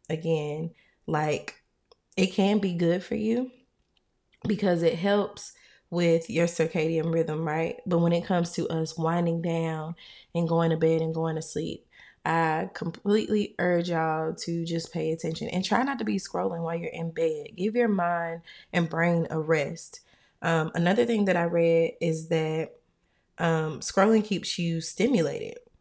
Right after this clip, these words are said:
And so if it keeps you stimulated and you're getting ready for bed, it makes it hard for you to disconnect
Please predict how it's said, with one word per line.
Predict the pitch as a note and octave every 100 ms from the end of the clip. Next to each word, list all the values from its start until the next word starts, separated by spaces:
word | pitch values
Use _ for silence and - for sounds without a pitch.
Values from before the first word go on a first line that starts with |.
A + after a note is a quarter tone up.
| _ _ _ _ _
And | F3 E3+ D#3+
so | - E3 D#3+ D#3 D#3+ D#3+ - _
if | D#3+ E3
it |
keeps | E3 - B3
you | C4+
stimulated | - F#3+ F3 F3 E3+ F3 F3 E3+
and | E3
you're | D#3+
getting | E3+ - F#3
ready | F3+ F#3
for | F#3
bed, | F3 E3 D#3+ D#3+ D#3+ - - -
it | F3+
makes | F3 E3 E3+
it |
hard | D3+ E3+ F3+ E3+ -
for | E3
you | E3+ E3 E3
to | - E3 D#3+ E3 - - - _ -
disconnect | E3 E3 - D#3+ D#3 G#3+ - -